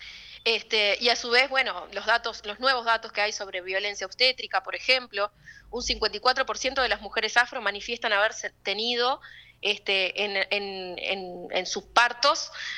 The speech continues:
violencia obstétrica. Es un porcentaje altísimo. Este, entonces, estos datos que estoy diciendo son a partir de, mm, del trabajo que hizo InMujeres,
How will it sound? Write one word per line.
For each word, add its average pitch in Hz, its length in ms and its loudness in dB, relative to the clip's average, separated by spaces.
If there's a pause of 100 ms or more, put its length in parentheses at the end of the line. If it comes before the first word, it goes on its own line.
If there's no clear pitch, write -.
violencia 208 720 2
obstétrica. 208 560 2
Es - 100 -4
un 233 80 -6
porcentaje 190 400 -2
altísimo. 185 500 -6 (220)
Este, 190 540 0 (400)
entonces, 220 420 2
estos 240 220 2
datos 247 320 2
que - 80 -8
estoy 226 200 -2
diciendo 240 320 -2
son 214 240 -4
a 196 100 -2
partir 208 340 -2
de, 202 320 2 (220)
mm, - 420 -16
del 190 300 0
trabajo 214 400 4
que 196 120 -2
hizo 220 220 -2
InMujeres, 226 880 0